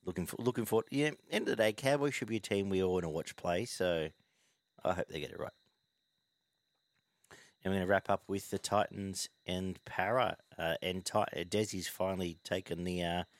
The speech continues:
cling wrap off the team and named a proper team here. Keeney at one, uh, A J at four. Usual suspects in between. Fodawaker, Paliasea, the starting front row, which means Tino at thirteen, which, you know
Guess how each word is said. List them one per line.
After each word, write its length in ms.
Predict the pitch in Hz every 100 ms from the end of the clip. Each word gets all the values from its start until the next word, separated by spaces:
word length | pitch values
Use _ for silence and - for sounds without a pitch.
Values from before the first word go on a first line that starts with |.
| _ _ _
cling 200 | - 110
wrap 240 | 104 95 92
off 140 | -
the 100 | 92
team 380 | - 104 131 170 _ _ _ _ _ _ -
and 140 | 85
named 260 | 90 92 90
a 60 |
proper 320 | - - 110 101
team 340 | - 110 143
here. 140 | 101 131
Keeney 340 | - 110 107
at 140 | 92 -
one, 360 | 87 113 170 -
uh, 100 | 92 -
A 140 | 101
J 200 | 95 90
at 80 | -
four. 380 | - 98 92 92 _ - - - - - - - - _ _ _ -
Usual 260 | 156 147 113
suspects 480 | - 113 - 107
in 80 | 104
between. 460 | 104 - 110 110 110
Fodawaker, 560 | - 135 104 101 -
Paliasea, 640 | 107 113 104 92 - 110 101
the 80 | 90
starting 260 | 95 95
front 240 | 92 98 87
row, 140 | 101
which 200 | 95 -
means 220 | 113 101
Tino 540 | - 143 190 156 147 170
at 160 | 147 -
thirteen, 640 | 160 165 - 165 214 110
which, 280 | 110 - -
you 80 | 135
know 180 | 175